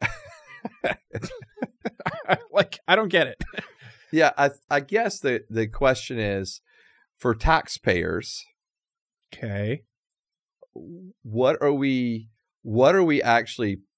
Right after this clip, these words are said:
Speaker 1: sending our kids to school for? Okay.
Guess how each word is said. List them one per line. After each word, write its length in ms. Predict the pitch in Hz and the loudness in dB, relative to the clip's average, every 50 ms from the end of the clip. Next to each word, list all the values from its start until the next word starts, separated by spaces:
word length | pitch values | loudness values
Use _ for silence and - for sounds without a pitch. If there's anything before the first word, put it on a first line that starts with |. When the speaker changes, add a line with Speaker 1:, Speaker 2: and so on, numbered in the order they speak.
| _ _ _ _ _ _ _ _ _ _ - | _ _ _ _ _ _ _ _ _ _ -16
Speaker 1:
sending 480 | - - - - 131 127 139 139 123 | -14 -8 -2 0 0 0 0 0 0
our 100 | 113 104 | -2 -2
kids 360 | 107 - - 107 104 101 - - | -2 -2 0 0 0 0 -2 -6
to 80 | - | -10
school 320 | 104 - - - 95 92 90 | -12 -8 -6 -4 -4 -4 -4
for? 420 | - - 82 80 - - - - _ _ _ _ _ _ _ _ _ _ _ _ _ _ _ _ _ _ _ _ _ _ _ _ | -6 -6 -8 -8 -8 -8 -12 -14 _ _ _ _ _ _ _ _ _ _ _ _ _ _ _ _ _ _ _ _ _ _ _ _
Okay. 300 | - 92 101 110 120 117 | -6 -4 -2 -2 -4 -4